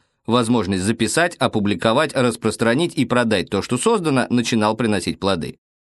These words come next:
Помимо этого, мы также основали Virgin Book Publishing, которая первоначально была ориентирована на издание книг о музыке, биографии и автобиографии рок-звезд. Вместо будущих альбомов группы The Sex Pistols, которые, скорее всего, никогда не появились бы, мы получили права на фильм, который продюсировал Малькольм Макларен,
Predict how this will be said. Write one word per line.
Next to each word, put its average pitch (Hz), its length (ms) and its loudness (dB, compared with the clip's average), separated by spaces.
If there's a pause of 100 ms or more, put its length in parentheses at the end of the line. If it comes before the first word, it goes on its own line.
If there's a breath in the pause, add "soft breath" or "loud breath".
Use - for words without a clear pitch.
(120)
Помимо 185 340 2
этого, 226 280 2
мы 156 120 2
также 165 280 0
основали 143 480 2
Virgin 135 400 2
Book 143 240 -2
Publishing, 92 580 -2
которая 101 440 0
первоначально 107 680 0
была 107 220 2
ориентирована 110 540 0
на 101 160 0
издание 101 400 0
книг 110 240 -2
о 113 80 2
музыке, 90 420 -2
биографии 110 580 0
и 170 160 0
автобиографии 92 840 0
рок-звезд. 92 540 -2 (540)
Вместо 165 360 2
будущих 139 500 0
альбомов 123 400 2
группы 120 240 0
The 117 140 0
Sex 127 280 -2
Pistols, 202 460 0
которые, 110 380 2
скорее 117 340 0
всего, 107 220 0
никогда 110 400 2
не 107 120 0
появились 98 500 0
бы, 92 120 0
мы 156 160 2
получили 165 400 0
права 131 320 2
на 127 160 2
фильм, 233 240 0
который 160 300 0
продюсировал 123 640 2
Малькольм 113 380 2
Макларен, 95 600 -2